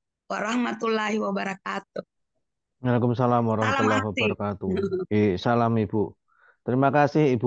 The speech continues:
Speaker 2: Risma, yang sangat luar biasa untuk menyampaikan gagasannya. Baik, kami persilakan kepada beliau para pemateri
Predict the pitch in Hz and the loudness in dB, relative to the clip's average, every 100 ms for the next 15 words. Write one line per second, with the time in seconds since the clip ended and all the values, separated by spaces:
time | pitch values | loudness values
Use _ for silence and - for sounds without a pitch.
0 | 127 120 135 131 120 113 120 113 117 110 | 2 2 0 -2 -2 -4 -4 -2 -2 -2
1 | 123 110 117 113 101 98 107 104 98 107 | -2 -2 -4 -6 -6 -8 -8 -8 -6 -4
2 | 101 104 101 - 92 - 90 - 85 87 | -4 -4 -6 -8 -12 -10 -12 -10 -12 -12
3 | 92 92 - _ _ _ _ - _ 135 | -14 -16 -20 _ _ _ _ -20 _ 2
4 | 175 175 160 160 147 151 165 160 147 147 | 4 4 2 2 2 2 2 0 0 0
5 | 127 135 127 131 127 127 123 123 - _ | 2 4 4 4 2 2 -2 -6 -14 _
6 | _ _ - 123 123 123 117 120 120 117 | _ _ -4 0 2 0 0 0 -2 -4
7 | 113 113 113 110 | -8 -8 -6 -6